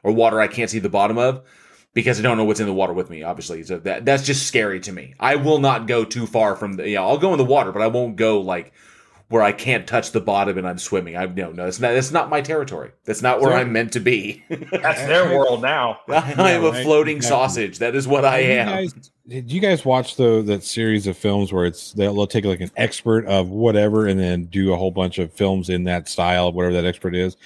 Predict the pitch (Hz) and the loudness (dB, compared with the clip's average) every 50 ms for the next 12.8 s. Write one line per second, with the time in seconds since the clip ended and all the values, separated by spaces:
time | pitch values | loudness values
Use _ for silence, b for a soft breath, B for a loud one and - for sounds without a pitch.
0 | B B B B - 104 104 98 104 98 - 107 92 95 85 85 92 98 92 92 | B B B B -2 0 2 2 2 0 0 0 -2 0 0 0 0 0 2 2
1 | 95 95 95 92 95 95 95 95 - - 95 92 - - - - 101 101 98 - | 4 4 4 4 4 2 2 2 0 -2 -4 -4 -4 -6 -4 -2 0 0 0 0
2 | 95 87 87 87 85 87 98 92 - 92 87 85 85 92 87 - - 95 92 82 | -2 -2 -2 -2 -2 -2 -4 -4 -2 -4 -4 -2 -4 -6 -6 -4 -6 -6 -6 -6
3 | 87 80 - 98 90 92 92 85 87 87 92 85 - 80 78 80 - 90 85 87 | -8 -6 -4 -2 0 0 0 -2 -2 -2 -4 -4 -4 -6 -8 -6 -4 -2 -2 -2
4 | 85 80 85 85 80 82 226 - 214 - - - 214 - - 240 214 175 151 143 | -2 -2 -4 -6 -2 0 2 2 4 4 4 4 4 4 4 4 4 4 4 2
5 | 160 220 262 220 147 160 170 196 202 - 175 185 180 175 - 170 180 185 - 156 | 2 2 2 2 2 2 4 4 4 4 4 2 2 4 2 2 2 2 2 2
6 | 202 208 147 147 143 135 - - 135 127 120 113 107 104 95 95 - - - 123 | 2 2 2 2 2 2 0 -4 -8 -8 -6 -6 -6 -8 -10 -12 -16 -10 -4 0
7 | 135 175 160 143 123 - - 151 151 151 151 135 117 135 165 180 175 151 139 139 | 2 2 2 2 0 -2 -2 0 0 2 2 2 2 2 2 2 2 2 2 4
8 | 131 123 120 117 117 117 117 117 113 110 - - 120 113 113 110 - - - 113 | 4 4 4 4 2 2 2 0 0 -2 -2 -4 -2 0 0 0 0 0 2 4
9 | 101 101 98 98 95 95 98 95 101 101 98 95 92 92 90 87 87 87 90 87 | 4 4 4 4 4 4 2 0 0 2 2 4 4 4 2 2 0 -4 -6 -8
10 | - 107 107 101 98 92 - - 113 110 - - 110 101 85 92 95 85 - 104 | -12 -10 -6 -4 -4 -4 -2 -2 -2 -2 0 0 -2 0 0 0 -2 0 2 2
11 | 104 107 - - 90 87 - - 95 80 82 - - 92 85 87 82 85 78 80 | 2 2 4 2 2 2 0 -2 -8 -10 -10 -2 0 0 0 0 0 -4 -6 -6
12 | 80 - - 80 - - 85 - - - 139 120 95 87 82 82 | -8 -8 -8 -8 -6 -6 -8 -8 -4 0 2 2 2 2 0 -4